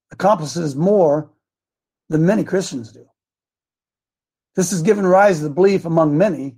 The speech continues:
especially among so many young people, that Satan is actually able to do more for them than God. It's a great shame. Christians have not belo-, belived-, believed enough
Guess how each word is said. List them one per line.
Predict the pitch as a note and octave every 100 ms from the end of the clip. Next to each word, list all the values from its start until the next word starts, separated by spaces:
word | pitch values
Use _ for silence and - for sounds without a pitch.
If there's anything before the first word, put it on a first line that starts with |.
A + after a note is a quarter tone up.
| _
especially | - A#3 -
among | F3+ F#3 E3+ F3 _
so | _ F#3
many | E3+ D3+
young | F3 G#3
people, | D3 D3 A#2+ _ _ _ -
that | D3+
Satan | - A#3+ D4+ G3+
is | D3+
actually | G3 A#3+ F#3 A3+
able | G#3+ G3+ F#3
to | D#3+
do | E3+ F#3 -
more | - F3+ G#3+
for | F#3+ E3+
them | D3 B3+ G3+ F3 D#3+ _ -
than | G#3+
God. | A#3 - - - _ _ _ _ _ _ _ _ _ _ _ _ _ _ -
It's | -
a |
great | D#3+ F3+
shame. | F3+ F3 D#3 D3 A#2 _ _ _ _ _ _ _ _ _ _ _ _ -
Christians | C#4 - D#4 F#3
have | G3+
not | G#3+ G#3
belo-, | F3+ F3+ F#3+ G3+ -
belived-, | E3 F3+ F#3+ G3+ F3 D3+ D#3 F#3+
believed | E3+ F#3 A3+ G3 E3
enough | F3 F3+ D3 -